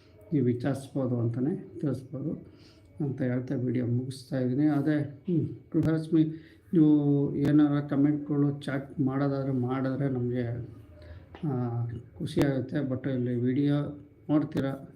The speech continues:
ಯಾವುದೇ ಥರ ಇಲ್ಲಿ ನೇರವಾಗಿ ಕಾಮೆಂಟು ಜಾಸ್ತಿ ಹಾಕಲ್ಲ. ಆ, ನಾನು ಲೈವ್ ಕೊಡ್ತೀನಿ ಅಂತ ಹೇಳಲ್ಲ, ಹಾಗಾಗಿ ಲೈವ್ ಬಂದಾಗ ಇದಾಗುತ್ತೆ, ನಿಮಗೂ ಗೊತ್ತಾಗಲ್ಲ ಅನ್ನೋದೇ ತಿಳಿಸಿ. ನಮ್ಮ ಚಾನಲ್ ಸಬ್ಸ್ಕ್ರೈಬ್ ಆಗಿ, ಹಾಗೆ ಲೈಕ್ ಮಾಡಿ.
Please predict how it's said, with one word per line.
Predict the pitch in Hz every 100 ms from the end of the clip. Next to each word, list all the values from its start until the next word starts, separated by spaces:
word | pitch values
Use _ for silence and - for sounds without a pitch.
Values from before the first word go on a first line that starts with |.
| 147 127
ಯಾವುದೇ | 123 123
ಥರ | 123 131
ಇಲ್ಲಿ | 131 120 117 117 117 - - - - - 160
ನೇರವಾಗಿ | 131 135 131 131 123 127 123 120 120 - - 139
ಕಾಮೆಂಟು | 135 135 - 143 123 120 117 - - - 147
ಜಾಸ್ತಿ | 139 - -
ಹಾಕಲ್ಲ. | 131 120 - 123 147 - - - - - _ 156
ಆ, | 127 131
ನಾನು | 135 143 151
ಲೈವ್ | 139 156 180 -
ಕೊಡ್ತೀನಿ | 156 - 160 156
ಅಂತ | 151 151 151 143 135 127 139 - -
ಹೇಳಲ್ಲ, | 151 143 143
ಹಾಗಾಗಿ | 127 127 135 131
ಲೈವ್ | 123 127 147 143
ಬಂದಾಗ | 143 135 131 139 160 - 156 - - -
ಇದಾಗುತ್ತೆ, | 135 123 123 123 127 127 - - - - -
ನಿಮಗೂ | 151 143 151 147
ಗೊತ್ತಾಗಲ್ಲ | 135 - 139 131 127 131 - 131
ಅನ್ನೋದೇ | 127 123 120 127 139
ತಿಳಿಸಿ. | 143 143 127 - 131
ನಮ್ಮ | 135 135
ಚಾನಲ್ | 143 143
ಸಬ್ಸ್ಕ್ರೈಬ್ | 139 143 - 170 156
ಆಗಿ, | 156 156
ಹಾಗೆ | 139 127
ಲೈಕ್ | 127 127
ಮಾಡಿ. | 165